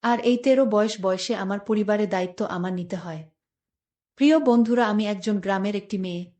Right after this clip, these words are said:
এবং অত্যন্ত দরিদ্র ফ্যামিলির মেয়ে। আমরা মোটে পাঁচ বোন এবং দুই ভাই ছিলাম, অর্থাৎ আমাদের ফ্যামিলিটা অনেক বড় ছিল, কিন্তু আমরা দরিদ্র ফ্যামিলি ছিলাম।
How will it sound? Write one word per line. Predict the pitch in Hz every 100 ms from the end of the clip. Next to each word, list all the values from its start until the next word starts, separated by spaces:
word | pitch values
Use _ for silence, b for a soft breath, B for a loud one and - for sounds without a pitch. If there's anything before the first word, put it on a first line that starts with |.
| _ _ _ _ _ _ _ -
এবং | 240 254 254
অত্যন্ত | 233 233 311 320
দরিদ্র | 302 220 214 214 220
ফ্যামিলির | 220 202 196 208 196
মেয়ে। | 175 170 175 _ _ _ _ _ _ _ _ -
আমরা | 233 262
মোটে | 269 247 269
পাঁচ | 269 240 233
বোন | 190 208
এবং | 214 202 202
দুই | 180 214
ভাই | 196 190
ছিলাম, | 185 185 165 160 - _ _ _ _ _ _ _ _ -
অর্থাৎ | 226 233 277 285
আমাদের | 233 226 226
ফ্যামিলিটা | 220 220 208 214 214 208
অনেক | 196 220 214
বড় | 196 196
ছিল, | - 160 151 _ _ _ _ _ _ _ _ _
কিন্তু | 277 285 294
আমরা | 226 220 240
দরিদ্র | 208 214 214 240
ফ্যামিলি | 240 202 202 208
ছিলাম। | - 185 165 165